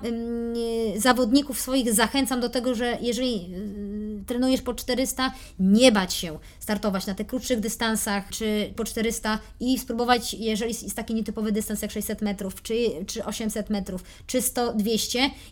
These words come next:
ileś tych startów różnych mieć, żeby trochę się tak też, em, bym powiedziała kolokwialnie, rozbiegać, rozkręcić i później już wystartować, y, na tej docelowej swojej imprezie, y, i mieć,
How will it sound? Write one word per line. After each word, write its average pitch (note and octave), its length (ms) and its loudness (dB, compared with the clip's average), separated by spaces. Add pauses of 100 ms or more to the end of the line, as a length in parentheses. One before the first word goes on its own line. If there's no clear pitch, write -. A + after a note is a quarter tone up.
ileś D4 240 6
tych B3+ 120 -2
startów C4 380 4
różnych A#3+ 420 4
mieć, A3 320 2
żeby A3 160 0
trochę B3 260 -6
się A#3+ 100 -4
tak A3+ 220 -4
też, - 260 -4 (380)
em, G#3 760 2
bym G#3 160 2
powiedziała G#3+ 400 2
kolokwialnie, G#3+ 800 2
rozbiegać, A3 760 4
rozkręcić A#3 840 0 (520)
i C#4+ 360 6 (160)
później A#3+ 340 0
już A3 280 -2
wystartować, G#3 840 0 (340)
y, G3+ 40 -2
na G#3 120 0
tej G3+ 400 -2
docelowej G3+ 640 0
swojej G#3 440 0
imprezie, G3 520 0 (480)
y, F#3 180 -4
i A3+ 160 -2
mieć, G#3 420 0